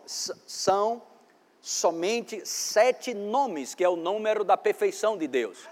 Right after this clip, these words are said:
E os sete nomes são Jeová Shalom, um deles, Jeová Shalom, o Deus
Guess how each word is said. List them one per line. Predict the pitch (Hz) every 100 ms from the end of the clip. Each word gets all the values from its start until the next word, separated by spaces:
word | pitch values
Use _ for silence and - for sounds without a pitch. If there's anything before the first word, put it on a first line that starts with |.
| - - - - - -
E | 147
os | -
sete | - 240 269 254 233
nomes | 226 202 143
são | - 160 156
Jeová | 127 208 180 208 233
Shalom, | 226 233 196 147 165 - _ _ _ _ _ _ _ _ _ _ 170
um | 208 226
deles, | 175 202 135 127 - -
Jeová | 135 185 160 185 226
Shalom, | - 214 160 139 156 - - _
o | 147
Deus | 120 190 247 240 165 - - -